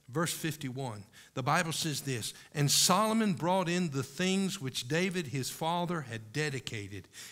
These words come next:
even the silver and the gold and the vessels did he put among the treasures of the house of the Lord." You see, when we dedicate our vessel unto the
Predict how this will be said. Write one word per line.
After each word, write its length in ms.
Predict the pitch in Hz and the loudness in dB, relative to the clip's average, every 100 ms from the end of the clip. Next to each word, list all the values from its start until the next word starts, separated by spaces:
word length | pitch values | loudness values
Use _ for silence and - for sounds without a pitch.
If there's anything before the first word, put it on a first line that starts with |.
| - | -2
even 440 | 160 208 196 185 | 2 4 2 2
the 100 | 135 | 2
silver 560 | - - 185 190 180 185 | 2 2 2 0 -2 -4
and 200 | 135 117 | -2 -4
the 60 | |
gold 460 | 104 131 160 165 156 | -4 -4 -2 -2 -6
and 200 | 127 123 | -6 -6
the 60 | |
vessels 500 | 110 131 123 127 110 - - - | -4 -4 -4 -6 -8 -10 -14 -8
did 140 | 135 123 | -4 -2
he 80 | 120 | -2
put 240 | - 196 | -2 -2
among 300 | 170 143 131 | 0 -2 -2
the 100 | 110 | -4
treasures 560 | - 160 165 - 165 - | -4 -2 -2 -4 -8 -10
of 160 | 117 | -10
the 60 | 110 | -12
house 500 | 98 127 131 123 - - | -8 -8 -8 -8 -10 -10
of 100 | 110 | -12
the 80 | |
Lord." 300 | 101 101 98 - - - - | -12 -16 -18 -20 -20 -12 -2
You 100 | 175 | 0
see, 280 | - 190 - - | 2 0 -2 -8
when 460 | - 214 277 294 254 | -4 2 4 4 2
we 340 | 220 175 127 | 2 2 2
dedicate 880 | 123 123 156 208 220 - - 120 117 - | -2 -2 0 2 0 -4 -4 -4 -4 -8
our 260 | 117 147 165 | -6 -4 -4
vessel 640 | 117 127 120 - - 120 _ _ | -4 -4 -2 -4 -6 -16 _ _
unto 220 | 131 123 104 | -8 -6 -8
the 140 | 95 | -12